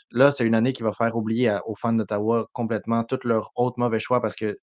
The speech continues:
avoir autant de talent dans un repêchage, c'est vraiment quelque chose d'incroyable, puis autant de talent qui pourrait participer à une équipe qui vient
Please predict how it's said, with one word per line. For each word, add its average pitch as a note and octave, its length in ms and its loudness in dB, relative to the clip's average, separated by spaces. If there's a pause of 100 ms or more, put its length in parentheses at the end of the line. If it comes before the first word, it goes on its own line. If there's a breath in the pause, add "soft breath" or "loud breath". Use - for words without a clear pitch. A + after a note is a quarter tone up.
avoir A#2+ 380 0
autant C#3 280 2
de C3 60 -6
talent A#2+ 320 2 (960)
dans A#2 220 8
un A#2+ 40 6
repêchage, A#2 640 4
c'est A2+ 60 -2
vraiment G#2+ 240 0
quelque A2+ 180 -2
chose A#2 160 -2
d'incroyable, A2+ 440 2
puis A2+ 80 -2
autant A2 180 -2
de A2+ 40 -6
talent G#2+ 280 0
qui - 120 -12
pourrait G#2+ 260 -2
participer - 440 -2
à A#2+ 40 4
une A2+ 120 2
équipe A#2 220 -6
qui G#2 140 -18
vient A2 180 -2